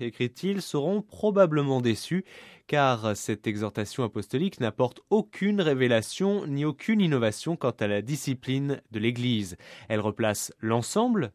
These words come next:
de cette discipline dans une ample méditation de la réalité eucharistique dans toutes ses dimensions. » Monseigneur vingt-trois souligne encore que la première exhortation de Benoît seize se situe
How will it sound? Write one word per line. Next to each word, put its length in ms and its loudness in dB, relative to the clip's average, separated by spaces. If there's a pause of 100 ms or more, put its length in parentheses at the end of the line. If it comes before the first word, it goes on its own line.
de 80 -2
cette 220 -4
discipline 540 -2
dans 120 4
une 280 -2 (100)
ample 460 2
méditation 640 2 (320)
de 60 2
la 140 8
réalité 800 2
eucharistique 640 0
dans 140 -2
toutes 320 -4
ses 140 -4
dimensions. » 580 -6 (560)
Monseigneur 480 4
vingt-trois 400 6
souligne 360 0
encore 360 2
que 100 -2
la 160 0
première 520 4
exhortation 600 -2
de 60 -4
Benoît 260 -4
seize 300 -4
se 120 -10
situe 440 -6